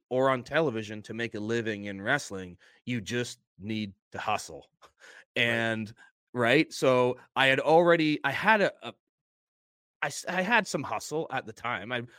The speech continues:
Speaker 1: I'd put all this energy in and hours into the gym, into the miles on the road, and I'm gonna have all these miles on the road to get to where I'm going anyways.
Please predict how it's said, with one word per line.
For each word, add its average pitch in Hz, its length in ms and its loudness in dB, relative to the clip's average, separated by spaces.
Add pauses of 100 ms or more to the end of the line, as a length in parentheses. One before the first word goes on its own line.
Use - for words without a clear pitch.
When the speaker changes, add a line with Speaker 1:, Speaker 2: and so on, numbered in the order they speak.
Speaker 1:
I'd 127 240 -2
put 185 200 0
all 147 200 2
this 156 200 0
energy 135 500 -2
in 120 360 -8 (240)
and 117 180 -10
hours 113 540 2
into 117 300 -14
the 98 100 -10
gym, 147 640 -4
into 113 300 -12
the 95 200 -10
miles 110 600 -2
on 107 120 -8
the 104 100 -10
road, 117 560 0 (260)
and 120 100 -4
I'm 113 180 -10 (140)
gonna 170 220 0
have 131 320 -2
all 147 180 2
these 151 160 -4
miles 135 380 -4
on 123 80 -6
the 120 80 -8
road 113 220 -4
to 104 60 -10
get 113 200 -10
to 110 100 -14
where 110 120 -8
I'm 107 100 -10
going 107 180 -6
anyways. 135 480 -4